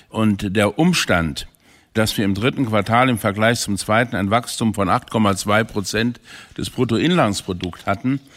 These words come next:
hat eben dazu geführt, dass viele Unternehmen die Voraussetzungen für Hilfsmaßnahmen nicht mehr erfüllt haben. Und jetzt mit dem partiellen Shutdown werden wir erstmals Umsatzausfälle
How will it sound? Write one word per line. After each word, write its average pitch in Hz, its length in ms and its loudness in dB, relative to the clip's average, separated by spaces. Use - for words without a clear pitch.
hat 120 220 -2
eben 117 260 2
dazu 110 380 2
geführt, 123 640 0
dass 107 360 -4
viele 156 360 2
Unternehmen 113 760 2
die 113 300 2
Voraussetzungen 120 920 0
für 110 160 -4
Hilfsmaßnahmen 113 720 0
nicht 107 220 -6
mehr 98 260 -2
erfüllt 127 400 -2
haben. 156 380 -2
Und 101 240 -6
jetzt 117 520 0
mit 104 180 -6
dem 95 300 -4
partiellen 98 920 -2
Shutdown 117 680 -2
werden 98 360 0
wir 98 240 2
erstmals 123 960 0
Umsatzausfälle 107 1160 0